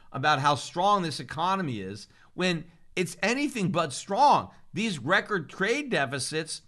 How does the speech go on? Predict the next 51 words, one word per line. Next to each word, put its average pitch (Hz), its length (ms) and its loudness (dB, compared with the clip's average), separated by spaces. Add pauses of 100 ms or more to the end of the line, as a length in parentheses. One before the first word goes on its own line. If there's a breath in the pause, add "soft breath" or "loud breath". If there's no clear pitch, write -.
(360)
are 190 220 10
a 185 40 2
reflection 185 800 0
of 165 200 0
just 180 260 -2
how 170 220 4
weak 151 380 -2
the 180 120 -4
economy 196 460 0
is. 285 160 -2
People 269 280 -4
keep 214 300 -6
pointing 285 280 2
to 196 40 -2
these 180 180 -4
trade 254 280 -2
deficits 151 520 -2
and 165 100 -8
they 170 80 0
say, 190 220 -4
"Oh, 254 160 0
look 233 220 -2
how 214 120 2
strong 214 420 -2
the 175 100 -4
economy 220 460 0
is. 147 200 -2 (260 loud breath)
Look 220 180 0
at 226 60 2
all 202 140 8
this 196 180 2
stuff 202 280 4
we're 202 100 2
buying." 202 540 2 (240)
What 208 200 0
they 208 100 4
don't 247 140 8
understand 202 760 2 (300 soft breath)
is 196 280 0 (240)
the 180 100 0
fact 240 300 6
that 214 100 0
we're 180 100 2
buying 220 400 4
all 208 160 6
this 180 140 2
stuff 269 300 2
that 165 120 -4
we 202 120 -2
didn't 180 260 -2
produce 190 720 0